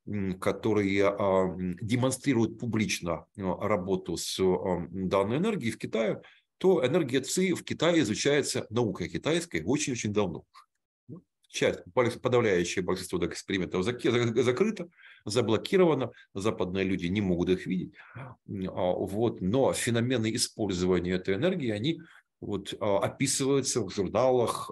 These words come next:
а, научных иногда журналах, м, лаборатории работают по, а, изучению очень те-, интересных подобных феноменов. То есть я говорю это как человек, который эту тему,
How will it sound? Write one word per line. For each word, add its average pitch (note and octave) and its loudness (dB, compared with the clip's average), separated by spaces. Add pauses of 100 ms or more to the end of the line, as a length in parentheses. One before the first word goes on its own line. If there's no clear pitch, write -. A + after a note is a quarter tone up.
а, F2+ 4
научных G#2+ -4
иногда G#2 -2
журналах, A2 0
м, G2+ -4
лаборатории F#2 2
работают F#2+ -2 (160)
по, A#2+ 0 (380)
а, E2+ 2
изучению G#2 0
очень F2+ -6
те-, F2 -2
интересных - -4
подобных E2 -6
феноменов. E2 -10
То E2 -6
есть - -10
я G2 0
говорю F2 -2
это D#2 -8
как D2+ -12
человек, A2+ -4
который E2 -4
эту E2+ -10
тему, F#2+ -4